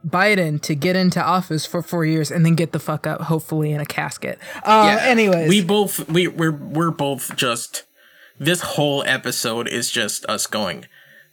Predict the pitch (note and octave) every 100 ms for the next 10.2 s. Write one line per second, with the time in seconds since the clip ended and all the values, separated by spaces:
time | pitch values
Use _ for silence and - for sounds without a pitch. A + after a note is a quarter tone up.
0 | - - G2+ G#2+ - - - _ _ _
1 | - _ G#3 G#3+ F#3 E3+ - - B3+ A3+
2 | G#3+ G#3 F#3 - - A3 B3+ D4+ C#4 A#3
3 | G#3 F#3+ F3 - D3+ D3+ - - F3+ G3+
4 | C4 C4+ B3 G3+ G3 F3+ F3 - - -
5 | - _ _ _ _ _ _ _ A#3 C#4+
6 | A#3 G3 E3 D#3 - - F3 D#3+ D#3+ D#3+
7 | E3 - F#3+ E3 F#3 F#3 G3+ G#3 F#3+ G3+
8 | E3+ - G#3 A#3 F3+ E3+ - G#3+ B3+ F3+
9 | E3 - - - - E3+ F#3 C4 A#3 -
10 | - -